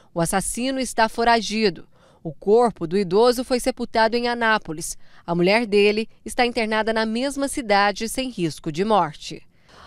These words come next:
Anderson e Ranieri tiveram um relacionamento rápido, de cerca de cinco meses. Pra família, o rapaz era uma pessoa tranquila, normal, que veio pra cidade de Corumbá em busca de emprego. Eles não sabiam que Anderson tinha deixado a cadeia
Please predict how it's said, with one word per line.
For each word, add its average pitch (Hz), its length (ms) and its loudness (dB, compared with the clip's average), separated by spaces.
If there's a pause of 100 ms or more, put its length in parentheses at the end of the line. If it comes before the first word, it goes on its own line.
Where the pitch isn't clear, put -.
(160)
Anderson 302 380 2
e 262 60 4
Ranieri 269 500 2
tiveram 247 400 2
um 226 40 2
relacionamento 226 600 0
rápido, 208 560 0
de 185 100 -2
cerca 233 360 -2
de 240 120 -4
cinco 277 520 -6
meses. 160 520 -2
Pra 190 160 -4
família, 247 520 -2 (260)
o 302 80 -2
rapaz 240 380 0
era 226 100 0
uma 220 100 0
pessoa 214 540 2
tranquila, 226 960 0
normal, 226 600 0
que 277 160 -4
veio 240 480 0
pra 196 160 -2
cidade 185 480 0
de 170 120 -8
Corumbá 190 440 -2 (240)
em 220 120 2
busca 202 400 -4
de 190 120 -8
emprego. 202 560 0 (240)
Eles 190 160 0
não 214 160 2
sabiam 202 640 0
que 185 220 -2
Anderson 185 480 -2
tinha 277 340 -4
deixado 196 540 -2
a 196 80 -2
cadeia 190 480 0